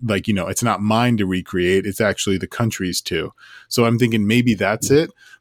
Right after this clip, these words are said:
but I'm, maybe also we're reading into this too much. But, um, I also found it really interesting in the thing that you mentioned with kind of the weight of leadership that Willie feels,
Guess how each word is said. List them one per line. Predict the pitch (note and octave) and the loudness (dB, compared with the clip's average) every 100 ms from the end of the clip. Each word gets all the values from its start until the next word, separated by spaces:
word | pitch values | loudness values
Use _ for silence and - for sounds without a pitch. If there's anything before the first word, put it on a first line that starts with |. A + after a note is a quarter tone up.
| - | -2
but | A#2+ - - | 0 0 -2
I'm, | A#2 A2 | 0 2
maybe | A#2+ C#3 C#3 C3 | 4 4 6 4
also | B2+ A#2 - A2 | 4 0 2 2
we're | G2+ G#2 | 2 0
reading | G2+ G2+ F#2+ | 2 2 2
into | F2+ F2+ G2 | 0 -2 -4
this | F2+ E2+ | -4 -6
too | - G2 | -2 -2
much. | F2 E2+ - - | 0 -2 -6 -4
But, | E2+ E2+ - - - - - | -4 -4 -8 -20 -20 -18 -6
um, | F#2 F2+ F#2 - | -2 -2 -4 -2
I | B2 | 2
also | C3 - C3+ | 2 2 2
found | C3 A2+ | 2 2
it | G#2+ | 0
really | A2 A2+ G#2+ | 0 0 2
interesting | G2+ G#2+ - G2+ F#2 F#2 - | 0 -2 -2 -2 -4 -6 -8
in | G#2 F#2+ - | -6 -6 -8
the | C3+ A2+ G#2 | -12 -6 -2
thing | A#2+ G2+ | 0 0
that | G2+ | 2
you | G#2 | 0
mentioned | G2 G2 - G2+ | 2 0 -2 -2
with | F#2+ F2 F2 | 0 -2 -4
kind | - F#2+ | -6 -6
of | F2 - | -6 -12
the | - G#2+ | -2 0
weight | F#2+ G#2+ G#2+ | 2 2 4
of | G2+ - | 0 -2
leadership | G2 G2+ A#2 G#2+ B2+ B2+ | -2 2 2 2 0 0
that | G#2 - | -2 -4
Willie | G#2+ G2+ G2 | -2 0 0
feels, | - - - G#2 G#2+ B2+ C#3 | -2 -14 -2 2 4 4 2